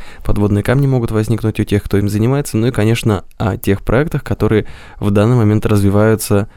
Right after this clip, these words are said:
в нашей стране и в том числе в столице вещания Liquid Flash, городе Новосибирске.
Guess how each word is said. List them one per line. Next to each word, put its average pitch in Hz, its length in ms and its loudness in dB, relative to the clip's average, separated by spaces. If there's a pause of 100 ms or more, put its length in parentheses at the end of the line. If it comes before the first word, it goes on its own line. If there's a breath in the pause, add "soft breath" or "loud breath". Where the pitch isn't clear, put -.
(280 loud breath)
в 101 160 0
нашей 101 240 2
стране 120 400 0
и 113 180 0
в 110 80 -10
том 113 160 -2
числе 104 260 0
в - 60 -8
столице 104 380 0
вещания 98 320 0
Liquid 98 280 -4
Flash, 139 200 -2
городе 107 280 2
Новосибирске. 101 720 -2